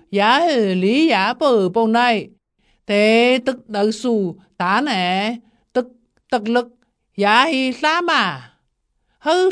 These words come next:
luyện bầu tế, mì biến lây, đây luyện quần. Yêu à, hư chuẩn tế, mì biến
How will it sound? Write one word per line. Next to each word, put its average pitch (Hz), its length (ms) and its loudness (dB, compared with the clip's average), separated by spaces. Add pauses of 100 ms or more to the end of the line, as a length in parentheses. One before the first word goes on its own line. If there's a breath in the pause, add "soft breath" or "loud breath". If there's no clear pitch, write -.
luyện 208 240 -4
bầu 233 260 0
tế, 208 520 -2 (320 soft breath)
mì 226 280 2
biến 302 400 -4
lây, 262 320 -2 (200 soft breath)
đây 349 380 0
luyện 208 240 -2
quần. 214 380 0 (800)
Yêu 262 460 2
à, 185 240 0 (200 soft breath)
hư 330 340 2
chuẩn 226 240 -4
tế, 202 380 -4 (200 soft breath)
mì 233 140 0
biến 254 260 -2